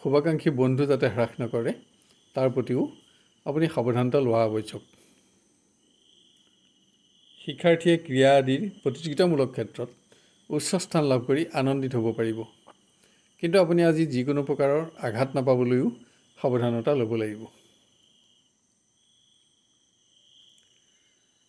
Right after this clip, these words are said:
আজি আপোনাৰ সিদ্ধান্তসমূহত প্ৰিয়জনৰ সন্মতি আৰু সহযোগিতাই এটা শ্ৰেষ্ঠতম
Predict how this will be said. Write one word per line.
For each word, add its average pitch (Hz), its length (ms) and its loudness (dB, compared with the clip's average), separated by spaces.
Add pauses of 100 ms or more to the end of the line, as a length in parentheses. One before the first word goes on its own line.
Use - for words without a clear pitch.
আজি 147 260 -2
আপোনাৰ 156 300 2
সিদ্ধান্তসমূহত 135 720 0 (160)
প্ৰিয়জনৰ 131 460 0
সন্মতি 123 380 -2 (720)
আৰু 143 120 2 (100)
সহযোগিতাই 135 640 2 (680)
এটা 143 180 -2 (100)
শ্ৰেষ্ঠতম 165 460 0